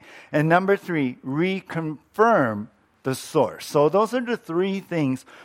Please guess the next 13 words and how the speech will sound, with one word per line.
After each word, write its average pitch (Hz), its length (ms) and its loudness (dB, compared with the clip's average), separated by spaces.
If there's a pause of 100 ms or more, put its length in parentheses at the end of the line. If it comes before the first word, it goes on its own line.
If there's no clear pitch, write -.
we 185 320 -2
will 175 320 2
be 147 260 -8
seeing 135 560 -2
in 170 180 -2
our 151 200 2
passage 147 640 -2
here 110 240 -2
this 107 340 -8
morning. 123 340 0 (760)
So 175 340 4
hold 226 460 2
tight 131 340 0